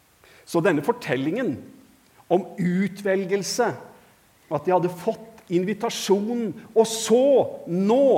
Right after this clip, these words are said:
var anledningen der, og så takker de nei.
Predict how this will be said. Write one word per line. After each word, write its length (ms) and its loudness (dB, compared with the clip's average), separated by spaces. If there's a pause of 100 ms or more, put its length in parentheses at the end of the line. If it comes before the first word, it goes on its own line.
(720)
var 320 2
anledningen 560 0
der, 140 -2 (100)
og 80 -14
så 160 -8
takker 320 -10
de 80 -6
nei. 380 -6